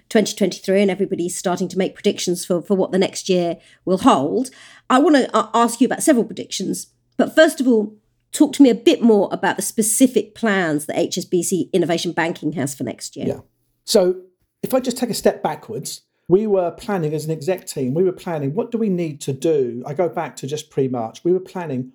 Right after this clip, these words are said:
Speaker 2: what do we need to do for the next five years to ensure that we continue to service our clients as they grow?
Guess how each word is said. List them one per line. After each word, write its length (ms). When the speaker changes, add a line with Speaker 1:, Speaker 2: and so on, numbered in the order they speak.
Speaker 2:
what 220
do 80
we 80
need 300
to 100
do 500
for 120
the 100
next 240
five 340
years 300
to 120
ensure 540
that 80
we 100
continue 520
to 100
service 480
our 80
clients 480
as 80
they 100
grow? 400